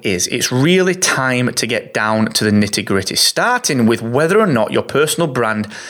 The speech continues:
must be your name. There are arguments really for and against this, but the choice of where you will land is really down to you. So I'm gonna give you a couple of examples of this. Think of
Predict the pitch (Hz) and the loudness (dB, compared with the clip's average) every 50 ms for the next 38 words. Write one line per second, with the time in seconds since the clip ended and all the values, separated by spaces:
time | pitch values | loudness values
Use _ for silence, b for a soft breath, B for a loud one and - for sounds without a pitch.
0 | B B B - 123 127 120 - - - 113 110 113 104 110 110 107 110 107 110 | B B B 0 0 2 2 0 -2 -4 -6 -4 -2 0 2 2 2 2 2 2
1 | 113 113 110 117 143 156 110 90 76 80 - _ _ _ _ B B B B B | 2 4 4 4 2 2 0 -2 -2 -6 -10 _ _ _ _ B B B B B
2 | B B B B B B B B - 170 196 220 254 254 240 233 220 165 127 - | B B B B B B B B -2 0 2 2 0 0 0 0 0 2 2 2
3 | - 143 147 185 208 196 160 131 113 101 - - - - - 151 143 143 139 131 | 2 4 4 4 4 4 4 2 2 0 -2 -2 -2 0 2 2 4 4 4 4
4 | 123 113 113 107 113 110 110 107 104 - - - - - - - - - - _ | 2 0 -2 -2 -2 -2 -2 0 0 0 0 0 -2 -4 -2 -2 -4 -4 -4 _
5 | _ _ - 113 110 - - - _ _ _ _ _ _ - - - - - - | _ _ -4 -4 -4 -4 -4 -10 _ _ _ _ _ _ -20 -18 -14 -12 -8 -4
6 | 143 139 - - 214 233 240 226 - - 151 131 135 156 156 147 139 135 151 190 | -2 -2 0 2 0 2 2 2 2 0 0 2 2 2 4 2 2 2 2 4
7 | 214 196 165 131 113 104 101 104 110 117 113 - 123 135 131 123 123 113 117 107 | 4 4 4 2 2 0 0 2 2 2 2 2 2 2 4 2 2 0 0 -2
8 | 104 98 - - 110 107 101 - - - 90 - - 247 233 339 - 175 - - | -2 -2 -2 -2 -2 0 0 0 0 0 0 0 0 0 0 0 0 -2 -2 -4
9 | 160 - 160 147 139 131 127 127 117 131 123 - - 113 107 - - - - 71 | -2 0 0 0 0 0 0 0 0 -2 -4 -2 -2 -2 -2 -2 -6 -6 -8 -10
10 | 82 - - B B B B B B B B B - 262 262 - 262 247 202 127 | -8 -10 -12 B B B B B B B B B 0 2 2 4 4 2 2 2
11 | - - | -2 -6